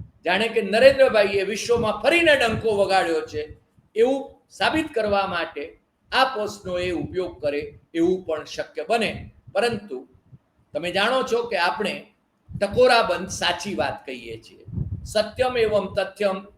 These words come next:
એ આપણો મોટો છે અને એટલા માટે જ આજે આપણે આ એપિસોડ કર્યો છે. આ એપિસોડ તમને જો ગમ્યો હોય તો સૌથી વધુ શેર કરશો, લાઈક કરશો, કમેન્ટ કરશો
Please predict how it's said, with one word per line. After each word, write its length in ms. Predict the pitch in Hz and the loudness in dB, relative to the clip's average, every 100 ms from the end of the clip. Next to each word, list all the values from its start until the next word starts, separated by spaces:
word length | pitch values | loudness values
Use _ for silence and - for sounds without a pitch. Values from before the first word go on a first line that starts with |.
| - - - - | -20 -20 -12 0
એ 100 | 214 | 4
આપણો 480 | 190 - 180 175 165 | 4 0 -4 -4 -4
મોટો 400 | 151 160 220 214 | -4 -2 0 0
છે 260 | 190 196 - - - - - | -4 -10 -12 -18 -14 -12 -6
અને 140 | 160 165 | -6 -4
એટલા 380 | 156 - 214 | -6 -2 0
માટે 360 | 196 202 220 214 | 0 0 2 0
જ 100 | - - - _ _ | 0 -10 -20 _ _
આજે 260 | 165 202 262 | -2 2 6
આપણે 320 | 214 175 185 | 4 2 -2
આ 160 | 175 170 | 0 0
એપિસોડ 460 | 151 175 - 170 | -2 -6 -8 -8
કર્યો 320 | 165 180 240 240 | -4 2 4 2
છે. 240 | 185 190 - _ - - | -2 -10 -16 _ -20 0
આ 140 | 269 | 4
એપિસોડ 560 | 294 226 208 196 190 185 - | 6 4 -2 -6 -6 -8 -6
તમને 360 | 165 170 160 151 | -6 -6 -8 -6
જો 100 | 143 | -6
ગમ્યો 400 | 143 208 277 233 | -2 4 6 6
હોય 200 | 208 202 | 4 2
તો 400 | 202 - - 156 | -4 -12 -12 -2
સૌથી 320 | 247 311 330 | 6 6 6
વધુ 280 | 285 226 208 | 4 4 0
શેર 300 | - 185 180 | -2 -2 -2
કરશો, 320 | 180 170 175 | -4 -6 -4
લાઈક 280 | 180 180 - | -2 -2 -4
કરશો, 220 | 180 180 | -6 -6
કમેન્ટ 340 | 180 180 180 | -8 -6 -6
કરશો 360 | 165 156 - 147 | -10 -12 -14 -18